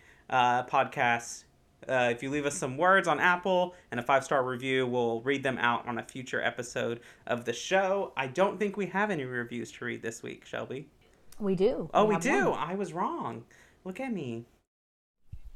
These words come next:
Speaker 2: Yes, we do have one. And this one's from Whitney Blaine. And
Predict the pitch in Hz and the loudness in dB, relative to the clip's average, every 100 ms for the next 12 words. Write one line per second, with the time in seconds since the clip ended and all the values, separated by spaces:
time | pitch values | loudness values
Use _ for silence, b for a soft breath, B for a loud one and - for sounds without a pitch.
0 | - - - - b b b b - - | 4 12 12 12 b b b b -8 -8
1 | - 202 202 247 233 185 170 143 185 254 | 2 4 6 8 8 8 4 2 4 4
2 | 262 339 320 330 220 208 233 254 185 175 | 4 0 2 4 4 4 2 2 4 2
3 | 151 135 151 - B B B B - 180 | 2 0 -4 -8 B B B B -4 2
4 | 190 185 180 170 170 | 4 6 6 4 2